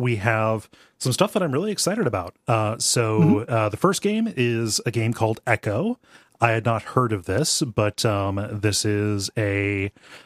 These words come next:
Speaker 1: uh, kind of sci-fi stealth, uh, horror game, uh, m-, made by a developer called Ultra Ultra. Uh, the idea of this being that, uh,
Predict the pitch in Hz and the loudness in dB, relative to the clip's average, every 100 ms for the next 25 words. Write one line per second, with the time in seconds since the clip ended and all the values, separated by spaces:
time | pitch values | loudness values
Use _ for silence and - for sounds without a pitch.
0 | _ 107 101 101 120 104 - - - 160 | _ 0 2 0 -2 -2 -2 -2 2 2
1 | 165 165 156 156 160 135 - - 131 131 | 2 0 0 -2 -4 -4 -4 0 0 0
2 | 147 - - - - 120 123 120 123 123 | -4 -8 -12 -14 -4 -2 0 -2 -4 -2
3 | 131 110 104 95 104 104 190 220 _ - | 0 2 -2 -4 -2 0 0 -2 _ -20
4 | - - - 107 101 101 107 127 131 - | -20 -20 0 2 2 0 -2 -4 -4 -2
5 | 110 104 101 107 104 104 101 101 101 107 | -2 -2 0 0 0 0 0 0 0 -2
6 | - 101 101 - 110 120 117 123 104 104 | 0 0 0 -2 -2 0 -2 -2 -4 -4
7 | - 110 165 - - - - 110 101 101 | -4 -4 -6 -8 -12 -16 -2 0 0 0
8 | 113 107 104 120 120 110 113 110 - 110 | 0 0 0 0 0 0 0 -2 -2 -2
9 | 107 107 104 98 98 - - 127 107 98 | 0 -2 0 0 -2 -4 -4 -2 0 0
10 | 98 101 | -2 -2